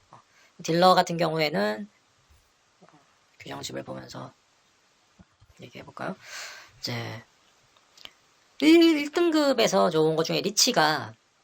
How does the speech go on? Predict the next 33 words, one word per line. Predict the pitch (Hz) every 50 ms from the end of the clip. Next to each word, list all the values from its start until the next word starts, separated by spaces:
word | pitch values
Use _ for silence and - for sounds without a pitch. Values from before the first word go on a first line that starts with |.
| _ _ _ _
그 | - - 120 120 120 - - -
방어막 | - - 165 214 247 269
같은 | - 220 - 190
걸 | 170 156
펼쳐주거든요. | - 226 226 - 202 - - 127 127 - 107 120 190 - _ _
이게 | - 139 156
상대방을 | - 247 262 262 233 233 208 170
느리게 | - 147 165 262 254 240 220
해주는 | 202 185 185 170 165
기능이 | 156 - 127 131 277 135
있어요. | - - - - - -
그래서, | - - - 156 151 - - - _ _ _ _ -
어, | - -
이성만 | 160 170 170 - 294 285 277 262 247 214
돼도요, | 180 - 131 143 170 175 - - _ _ _
딜도 | - - 175 165 202 214 208 220
상당히 | 202 226 233 233 233 226 208
많이 | 170 - 139 143
뽑아내고, | - 220 214 220 214 185 147 123 123 120 - - 202 226 233 _ _ -
이제 | -
씨씨로 | - - - 247 - - - 285 277 262 226 - 151 113 - _ _ - - - _ _ _ _ _ _ _ _ _ _ _ - _ _ _
그 | - - 123 131 131
유닛들을 | 139 147 165 160 - - 147 143 143
이제 | 135 123 123
못 | 117 127 160
움직이게 | 196 214 214 - 196 165 165
하는 | 160 196 196 190
걸로 | 165 156 147 143
상당히 | 156 185 185 170 160
좋더라고요. | - - 170 - 202 156 127 117 - - _ _ _ _ _ _ _ _ _ _ _ - -
어, | 135
리치도 | 123 139 139 - 170 160 143 139 131 127
쓸만하고요. | - - 190 185 180 170 185 190 170 143 - 180